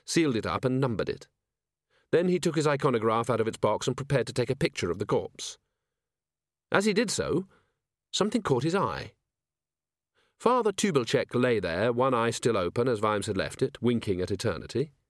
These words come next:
Cheery looked closer. He thought he'd imagined it, but even now he wasn't sure. The mind could play tricks.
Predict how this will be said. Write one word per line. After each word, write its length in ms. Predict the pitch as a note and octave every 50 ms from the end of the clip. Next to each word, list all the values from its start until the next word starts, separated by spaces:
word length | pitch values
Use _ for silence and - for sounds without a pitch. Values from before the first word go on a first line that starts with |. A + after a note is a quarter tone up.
| _ _ _ _ _ _ _ _ _ _ _ _ _ _ _ _ _ -
Cheery 280 | - F#3 D#3 C3+ C3+
looked 280 | C#3 D#3+ - - - -
closer. 320 | A3 G3+ - - - - - - _ _ _ _ _ _ _ _ _ _ _ _ _ _ _
He 60 | A2+
thought 220 | F#2+ - G2+ G#2 C3
he'd 100 | D3+ G3+
imagined 400 | A3+ C4+ B3 - - G2 D#2+ D#2
it, 140 | D#2 -
but 120 | - C#3+ - - _ _ _ _ _ _ _ _ _ _ _ _ _ -
even 240 | G2+ A2 D#3+ G3+ A3+
now 180 | A#3 F#3+ C#3+
he 120 | A#2+ B2+ G#2+
wasn't 260 | F#2+ G2+ G2+ G#2 F#2
sure. 340 | - - F#2+ E2 E2 F#2+ F#2+ - - _
The 80 | - C3
mind 300 | D3+ F3 D3+ A2+ G#2+ G2+
could 140 | - A2+ G2
play 160 | B2 B2 G#2+
tricks. 500 | - - - G#2+ - - - - - -